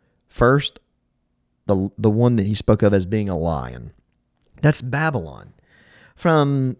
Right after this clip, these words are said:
about six twenty-six to five thirty-nine B C. The second, a bear,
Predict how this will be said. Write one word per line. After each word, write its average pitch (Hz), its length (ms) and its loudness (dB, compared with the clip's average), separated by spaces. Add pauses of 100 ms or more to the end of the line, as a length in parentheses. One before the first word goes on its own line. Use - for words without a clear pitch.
about 180 500 4
six - 560 -2 (240)
twenty-six 139 920 0
to 117 140 -2
five 120 280 -2
thirty-nine 107 500 0
B 101 140 -4
C. 101 400 -6 (1400)
The 139 120 0
second, 120 600 0 (500)
a 113 80 0
bear, 117 600 2